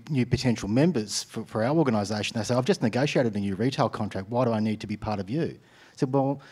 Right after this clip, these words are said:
you've negotiated fifteen percent of the value. Eighty-five percent of the value of your bill comes from networks which you can't negotiate. You can't negotiate away a bad policy that drives up wholesale prices." Or,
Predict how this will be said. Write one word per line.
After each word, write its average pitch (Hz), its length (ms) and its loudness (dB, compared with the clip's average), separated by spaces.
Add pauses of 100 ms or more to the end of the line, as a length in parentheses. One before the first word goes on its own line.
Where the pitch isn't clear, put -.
(120)
you've 131 120 2
negotiated 123 520 6
fifteen 127 340 2
percent 117 220 0
of 104 80 -2
the 104 60 -2
value. 110 580 2 (520)
Eighty-five 147 560 4
percent 117 360 0
of 95 100 -2
the 104 80 -2
value 104 320 2
of 98 80 -2
your 98 120 0
bill 120 200 6
comes 113 260 0
from 104 360 0
networks 110 480 0
which 107 140 -8
you 107 60 -6
can't 107 220 -4
negotiate. 95 680 -6 (160)
You 113 80 -4
can't 151 240 6
negotiate 123 600 0
away 110 300 0
a 104 40 -2
bad 113 340 -2
policy 113 320 -2
that 98 120 -4
drives 104 220 -2
up 104 100 -8
wholesale 120 380 -6
prices." - 480 -14
Or, 107 160 -6